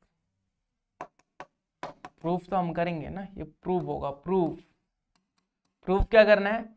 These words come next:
एंगल एक बराबर होना चाहिए एंगल टू के। अब हम करेंगे प्रूफ, सबूत देंगे कि क्यों होगा,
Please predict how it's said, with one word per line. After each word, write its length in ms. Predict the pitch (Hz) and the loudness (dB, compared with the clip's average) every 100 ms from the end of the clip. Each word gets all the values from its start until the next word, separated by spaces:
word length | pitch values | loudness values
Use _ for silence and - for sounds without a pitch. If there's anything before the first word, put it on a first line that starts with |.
| _ _ _ _ - | _ _ _ _ -6
एंगल 340 | 170 190 208 - | -2 4 2 2
एक 240 | 185 190 | -2 -2
बराबर 340 | 185 175 175 180 | 2 4 4 2
होना 180 | 180 175 | -2 -4
चाहिए 240 | 190 165 | -2 -2
एंगल 260 | 156 160 156 | 0 -2 -2
टू 240 | 151 208 | -2 -4
के। 200 | 185 202 202 - _ _ _ _ - | -2 -6 -6 -20 _ _ _ _ 2
अब 140 | 240 | 4
हम 160 | 247 208 | 4 2
करेंगे 340 | 170 151 165 202 | 0 0 -4 -6
प्रूफ, 320 | - 226 220 - - _ _ _ _ _ _ _ _ _ _ _ | -4 -6 -8 -14 -20 _ _ _ _ _ _ _ _ _ _ _
सबूत 340 | - 190 233 202 | -6 -2 -2 -2
देंगे 440 | 170 156 190 226 | -2 -2 -2 -2
कि 300 | 226 - 208 | -4 -8 -8
क्यों 240 | 220 226 220 | -4 -2 0
होगा, 180 | 214 | 0